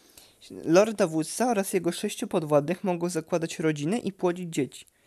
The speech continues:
Służba w Gwardii Książęcej Królewskiej to wielki zaszczyt i jest przekazywana z pokolenia na pokolenie. A. Skład tego zakonu rycerskiego wchodzi lord dowódca oraz sześciu jego podwładnych.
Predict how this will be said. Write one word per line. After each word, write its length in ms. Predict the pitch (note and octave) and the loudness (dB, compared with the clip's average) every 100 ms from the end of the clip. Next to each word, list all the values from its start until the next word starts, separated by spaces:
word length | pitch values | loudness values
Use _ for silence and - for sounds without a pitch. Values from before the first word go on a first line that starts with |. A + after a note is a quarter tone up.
| _ _ - | _ _ -10
Służba 420 | - A#3+ C#4 A3 | -4 0 2 2
w 140 | D#3+ | 0
Gwardii 500 | - - F3+ G3+ F3 | -6 -4 -4 -4 -6
Książęcej 540 | F3+ E3+ D#3+ F3+ - F3 | -2 -2 2 0 0 -2
Królewskiej 540 | - D3+ D3 - A3 | 2 2 2 -2 -6
to 140 | - D#3 | -4 -2
wielki 380 | F3+ F#3 F#3+ | 0 0 -2
zaszczyt 480 | D#3+ C#3+ D#3 - - | 2 2 2 -4 -6
i 20 | |
jest 120 | G#3+ - | -6 -6
przekazywana 580 | - F#3 F3+ F3+ F3+ | -4 -2 0 0 0
z 80 | F#3 | -2
pokolenia 360 | - E3 E3 E3+ | -6 -2 -2 0
na 100 | E3 | -4
pokolenie. 600 | E3 - D3+ A#2+ B2 - - | -6 -2 -2 -2 -6 -8 -4
A. 240 | D3+ A#2+ - _ _ - - - - _ | -4 -4 -8 _ _ -20 -20 -20 -20 _
Skład 360 | - - G3+ A3 | -16 0 0 2
tego 220 | A3 G3+ | 0 0
zakonu 340 | F3+ F3+ F#3+ F#3+ | 0 -2 -2 -2
rycerskiego 500 | F#3 E3+ - F3+ F3 | -4 -4 0 0 0
wchodzi 260 | E3+ E3 | -2 0
lord 240 | D#3+ F3 D#3+ | 0 0 0
dowódca 580 | E3 D3 C#3+ - F#3 | 0 0 -2 -2 -2
oraz 220 | F#3+ E3 E3 | 2 0 0
sześciu 400 | - F#3+ - F#3+ | -2 -2 0 0
jego 180 | F3 | 0
podwładnych. 680 | F3 E3+ D3 C#3+ B2+ A#2+ - | -2 -4 2 4 4 0 -8